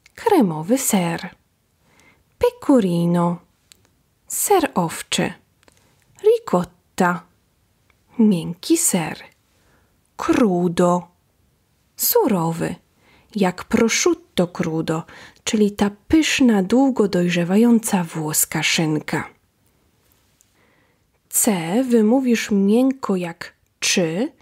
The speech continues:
gdy po nim staną litery E lub I. To właśnie te dwie niepozorne literki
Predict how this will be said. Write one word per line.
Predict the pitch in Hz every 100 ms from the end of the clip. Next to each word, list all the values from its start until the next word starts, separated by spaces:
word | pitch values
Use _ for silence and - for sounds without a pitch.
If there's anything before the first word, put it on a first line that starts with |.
| _ _
gdy | 214 208 220
po | 392 427
nim | 339 240
staną | - - 330 269 196
litery | 190 202 196 175 180 170 _ -
E | 403 453 - _ _ -
lub | 453 466 - - 190
I. | 170 - _ _ _ _ _ _
To | 254 240
właśnie | 311 403 - 302 254
te | 226
dwie | 208 240 320 349
niepozorne | 269 226 - 220 214 320 349 294 196
literki | 175 180 180 170 - 285